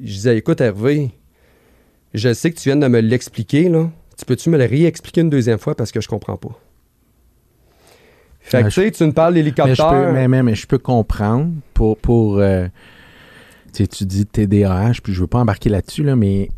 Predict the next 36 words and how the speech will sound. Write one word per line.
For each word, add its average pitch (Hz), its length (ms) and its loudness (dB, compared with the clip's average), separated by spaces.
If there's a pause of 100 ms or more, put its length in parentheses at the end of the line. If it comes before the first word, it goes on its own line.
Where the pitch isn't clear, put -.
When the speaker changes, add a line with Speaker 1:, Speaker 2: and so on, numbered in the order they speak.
(120)
Speaker 2:
mais 101 360 -2 (500)
c'est, 87 400 -6
c'est, 101 480 0
euh, 87 420 0 (1160)
c'est - 200 -2
des 110 160 4
situations, 123 800 0
moi, 107 160 2
que 101 180 -2
je, 90 220 -4
je, 87 260 -12
je 92 180 -8
me, 98 260 0
je 98 80 -2
m'y 107 100 2
retrouve 110 480 0
là-dedans, 98 500 0 (500)
tu - 60 -20
sais, 113 280 2 (220)
puis, 95 540 -2 (140)
puis 98 300 -6
on 104 220 0
a 110 80 2
des 107 200 2
défis, 117 720 0 (560)
euh, 98 200 0
parce - 260 -6
que 98 320 0
la 92 140 0
concentration, 98 680 -2
c'est 104 140 -2
quelque 95 240 -10
chose 107 400 -8
qui - 240 -14
fait - 260 -4
que 95 420 -2